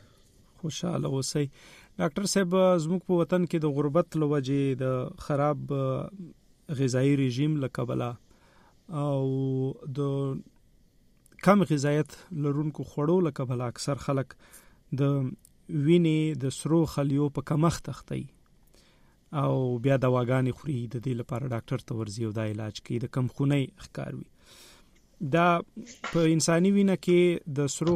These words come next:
خلیو د زیاتېدو ناروغي یا پولیسایتیمیا یا اریتروسایټوسس، دا یوه داسې ناروغي ده چې ډېره نه ده، خو بیا هم تا-، تاسو تېره خپرونه کې ذکر کړی و، ځینې خلک ورباندې اخته دي که نه؟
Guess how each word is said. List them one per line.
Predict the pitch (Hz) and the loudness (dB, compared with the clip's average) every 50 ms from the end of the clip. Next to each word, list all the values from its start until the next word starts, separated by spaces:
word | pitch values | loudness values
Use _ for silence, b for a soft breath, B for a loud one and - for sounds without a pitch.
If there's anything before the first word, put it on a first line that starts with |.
| 160 - | 0 0
خلیو | 151 147 147 156 165 165 | -2 0 0 2 0 0
د | 139 139 | 0 0
زیاتېدو | 131 117 127 135 131 127 - 131 127 127 160 175 180 175 - - 147 143 | -2 0 0 0 0 0 0 -2 0 2 4 4 4 2 0 -2 -2 -2
ناروغي | 147 143 143 135 127 127 139 143 135 | -2 0 -2 -2 -2 -4 -4 -2 -2
یا | 131 131 | -4 -4
پولیسایتیمیا | - - 143 135 131 - - 135 131 127 - - 147 147 143 135 135 | -4 -2 -2 -2 -2 -2 -2 -4 -4 -4 -4 -4 -4 -2 -2 -2 -2
یا | 131 127 127 131 143 | -2 -2 -4 -4 -4
اریتروسایټوسس، | 127 131 135 - - 139 127 - - 147 131 127 - 151 147 139 - - 127 - b b b b b b b b b b b b b _ _ - | -4 -6 -6 -6 -6 -8 -6 -4 -4 -6 -6 -4 -4 -6 -6 -6 -8 -10 -12 -12 b b b b b b b b b b b b b _ _ -6
دا | 143 120 170 175 185 180 | 0 4 6 6 8 8
یوه | 170 165 160 156 151 151 147 | 6 6 4 4 2 2 2
داسې | 139 160 175 160 - 170 147 | 2 2 2 2 2 0 0
ناروغي | 156 151 143 143 156 175 | 0 -2 0 0 0 2
ده | 175 160 | 2 0
چې | - - 139 135 | -2 -2 0 2
ډېره | 151 160 160 143 139 131 147 | 4 4 4 4 4 2 0
نه | 151 | 0
ده، | 127 117 117 - _ _ - - | 0 -2 -6 -8 _ _ -20 -12
خو | - - 143 | -4 -2 0
بیا | 131 147 170 165 151 160 | 2 4 4 4 6 4
هم | 175 170 160 139 - _ _ _ _ - 147 - | 4 4 2 0 -4 _ _ _ _ -18 -10 -4
تا-، | - 147 139 | -2 -2 -2
تاسو | - - 143 143 139 - | 0 0 0 0 0 0
تېره | - 147 147 139 131 - | 0 0 0 0 0 -4
خپرونه | - 147 143 139 139 139 139 | -4 -4 -2 -2 -2 -2 -4
کې | 131 - 131 | -4 -4 -6
ذکر | 123 135 135 - 139 | -6 -6 -6 -6 -6
کړی | 131 - 151 135 135 | -6 -4 -4 -2 -2
و، | 131 123 117 b b b b b b b | -4 -4 -6 b b b b b b b
ځینې | 143 143 156 160 | 0 2 2 2
خلک | 135 - 151 143 113 113 - | 2 0 0 -2 -2 0 -2
ورباندې | 135 127 123 135 131 131 131 127 | -2 -2 0 0 0 0 0 -2
اخته | 120 - - - 151 | -2 -4 -2 0 0
دي | 131 123 139 | 2 2 0
که | 131 - 131 | -2 -2 -4
نه؟ | 127 156 165 | -4 -4 -6